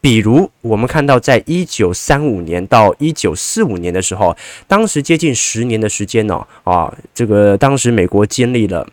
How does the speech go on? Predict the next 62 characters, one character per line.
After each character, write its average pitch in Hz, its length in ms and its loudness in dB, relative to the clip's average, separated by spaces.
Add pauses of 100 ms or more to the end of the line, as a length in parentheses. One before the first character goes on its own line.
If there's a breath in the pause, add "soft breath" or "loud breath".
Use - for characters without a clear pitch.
(640)
明 110 180 -2
显 113 160 0
的 98 80 0
经 120 180 -4
济 120 140 -2
大 101 180 2
萧 101 180 0
条， - 320 -6 (240 loud breath)
在 117 180 4
二 143 180 4
战 127 160 4
期 104 160 -4
间， 117 280 0 (100)
基 196 120 -4
本 165 100 -2
上 123 120 0
股 - 80 -6
票 139 160 0
市 135 140 -2
场 98 200 -6
就 160 180 2
是 143 120 -2
一 113 180 0
个 110 240 2 (300 loud breath)
持 - 280 0
续 175 200 2
长 110 280 0
年 107 160 -2
期 107 160 -6
的 101 120 -4
震 98 200 -4
荡。 85 200 -4 (320 loud breath)
那 196 100 2
在 226 100 6
上 233 220 4
一 170 80 2
次 180 160 -2
呢， 151 240 0
是 - 160 -2
一 180 200 -2
九 101 260 -2
七 151 340 0
零 107 220 -2
到 110 200 2
一 127 120 -2
九 90 180 -6
八 117 200 -4
零 92 180 -4
年 82 160 -10
代 - 200 -2 (280 loud breath)
原 113 120 0
油 117 140 4
危 101 140 4
机 101 120 -4
的 92 120 -2
时 - 120 -8
候； 64 120 -8 (160)
在 247 120 4
上 240 220 4
一 208 40 2
次 202 160 -2
呢， 175 180 -4